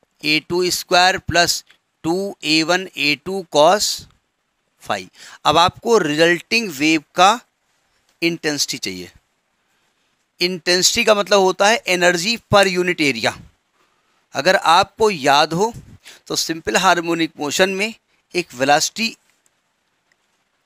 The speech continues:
का फॉर्मूला था, छोड़िए, काइनेटिक एनर्जी थी, पोटेंशियल थी, दोनों को ऐड किया था, तो वहाँ पर एनर्जी का फॉर्मूला आया था,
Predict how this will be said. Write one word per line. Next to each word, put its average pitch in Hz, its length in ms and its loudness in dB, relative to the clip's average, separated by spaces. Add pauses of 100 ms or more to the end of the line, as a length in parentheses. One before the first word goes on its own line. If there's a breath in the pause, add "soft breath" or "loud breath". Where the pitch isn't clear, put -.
(760)
का 180 80 0
फॉर्मूला 147 420 0
था, 110 260 -14 (1700)
छोड़िए, 123 320 -6 (220 soft breath)
काइनेटिक 175 320 0
एनर्जी 180 300 0
थी, 151 180 -10 (1080 soft breath)
पोटेंशियल 190 460 0
थी, 175 200 -6 (540 soft breath)
दोनों 185 320 2
को 202 160 6
ऐड 196 200 4
किया 190 260 -2
था, 147 300 -6 (800 soft breath)
तो 156 80 -6
वहाँ 156 260 2
पर 202 160 0
एनर्जी 180 360 0
का 214 100 4
फॉर्मूला 147 360 0
आया 110 180 -2
था, 117 280 -16